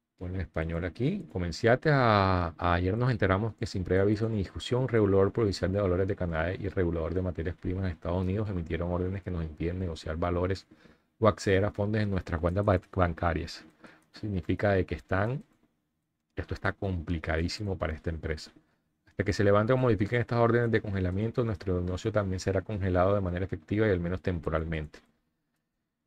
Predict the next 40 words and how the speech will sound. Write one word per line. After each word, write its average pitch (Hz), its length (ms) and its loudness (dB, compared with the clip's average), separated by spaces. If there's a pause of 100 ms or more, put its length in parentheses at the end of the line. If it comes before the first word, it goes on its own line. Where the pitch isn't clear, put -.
(140)
No 104 100 4
me 113 120 6
gusta 120 280 12
esto. 135 260 2 (1040)
Ya 95 100 0
les 101 120 0
digo 104 220 6
mis 104 140 4
pensamientos 92 480 0
ahora 101 120 4
que 101 80 4
termine. 104 340 0
Nos 117 120 -2
comunicamos 98 440 0
con 135 140 -2
los 110 140 0
reguladores 101 380 6
para 120 100 2
discutir 92 300 2
sus 113 160 2
inquietudes. 123 580 2 (1160)
Y 160 500 8
la 139 140 8
primera 107 280 2
cita 120 180 0
judicial, 110 600 6 (220)
señores, 90 380 0
primera 82 400 0
cita, 90 480 4
o - 60 -16
sea 92 140 -4
que - 80 -16
esto - 300 0
va 82 180 -2
para 85 260 0
largo, 82 400 -2
puede 85 300 -4
tomar 87 300 -4
bastante 85 520 -4
tiempo. 85 500 -8